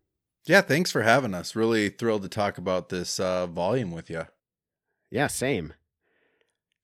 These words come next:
Speaker 2: Now, for anybody who's new to the show, it's been a bit of a tradition here for us to review Saga with Jeremy and Tony. So please go back and check out our Saga Volume one and Volume two episodes if you're, if you're interested.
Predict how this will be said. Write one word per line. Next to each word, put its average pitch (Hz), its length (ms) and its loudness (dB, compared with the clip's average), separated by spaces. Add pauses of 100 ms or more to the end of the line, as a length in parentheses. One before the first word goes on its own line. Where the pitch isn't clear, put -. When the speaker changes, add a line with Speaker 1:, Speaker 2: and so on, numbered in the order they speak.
(240)
Speaker 2:
Now, 139 380 4
for - 140 2
anybody 175 280 6
who's 139 220 2
new 139 240 4
to 143 120 -6
the 120 120 -2
show, 107 680 0 (300)
it's - 160 -8
been 147 140 4
a 143 60 6
bit 135 120 4
of 123 120 -2
a 120 80 0
tradition 120 480 -2
here 101 360 -4
for 113 300 -4
us 107 220 -6
to - 120 -6
review 110 380 -2
Saga 127 580 0
with 117 220 -4
Jeremy 104 420 -4
and 113 220 -6
Tony. 160 500 0 (520)
So 131 220 0
please 151 320 4
go 156 140 6
back 131 320 2
and 117 120 -2
check 120 280 -2
out 117 200 0
our 104 160 -4
Saga 117 440 -2
Volume 110 340 -2
one 117 240 -2
and 107 160 -6
Volume 110 380 -4
two 113 480 -6
episodes 117 640 -2
if 110 100 -8
you're, 104 120 -4 (140)
if 110 160 -6
you're 101 120 -4
interested. 85 560 -8